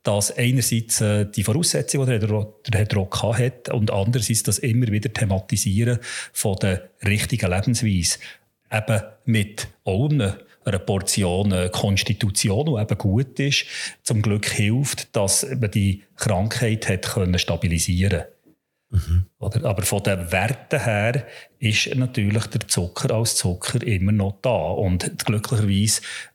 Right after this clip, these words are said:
Speaker 1: ähm, und das ist auch Sinn und Zweck von dem Coaching, dass man mit den Lifestyle-Anpassungen,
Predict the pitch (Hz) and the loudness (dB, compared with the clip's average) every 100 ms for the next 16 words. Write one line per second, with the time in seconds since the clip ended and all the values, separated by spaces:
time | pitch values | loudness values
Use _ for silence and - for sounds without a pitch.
0 | _ - 107 98 95 104 113 110 110 98 | _ -2 0 2 2 2 2 2 0 0
1 | - 127 156 127 104 131 - 110 90 - | 0 0 0 0 0 -2 -2 -2 -2 0
2 | 95 135 - 151 101 - - - _ 110 | 0 0 0 0 0 -2 -14 -18 _ -4
3 | - 104 101 98 - 90 - 104 98 120 | 0 2 2 0 -2 -4 -2 0 0 0
4 | 131 - 117 120 110 110 - 104 85 - | -2 0 0 2 0 0 0 0 0 0
5 | 92 90 | 0 -2